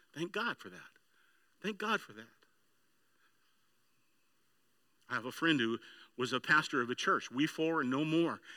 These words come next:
He was trying to, for goodness sakes, do you know what he tried to do? He tried to get an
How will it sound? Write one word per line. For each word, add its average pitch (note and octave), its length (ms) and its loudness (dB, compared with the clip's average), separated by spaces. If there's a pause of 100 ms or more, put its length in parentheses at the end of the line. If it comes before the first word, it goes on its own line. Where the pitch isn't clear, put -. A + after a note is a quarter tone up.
(200)
He D3 100 4
was D#3+ 100 -2
trying D#3 260 4
to, B2+ 120 6 (420)
for - 120 -16
goodness F#3 320 -2
sakes, G3 240 2
do B2+ 100 -4
you C#3+ 60 0
know F3+ 120 2
what F3 140 2
he F3 100 -4
tried F3+ 220 2
to F3+ 80 2
do? F#3+ 280 0 (320)
He G#3+ 140 -2
tried D3+ 300 2
to C3 60 -4
get D3+ 260 4 (280)
an B2+ 100 0